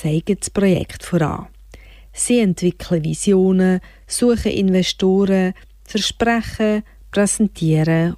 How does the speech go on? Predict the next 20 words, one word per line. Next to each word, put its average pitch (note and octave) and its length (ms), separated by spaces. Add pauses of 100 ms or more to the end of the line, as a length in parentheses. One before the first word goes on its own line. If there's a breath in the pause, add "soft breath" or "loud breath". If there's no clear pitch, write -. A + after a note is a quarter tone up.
und F3+ 220
verkaufen. - 800 (560 soft breath)
Wer D#3 400
ist F3 240
nach E3 220
sieben F#3 380
Jahren E3 380 (140)
immer F#3+ 280
noch D#3 160
im D3+ 180
Rennen? D#3+ 480 (1080 loud breath)
Die F#3+ 120
anderen B3 480
drei A3+ 360
arbeiten E3+ 320
als D3+ 320
Consultant F#3 880 (300 loud breath)
für F#3 340
internationale F#3 1120
Beratungsfirmen. D#3 1200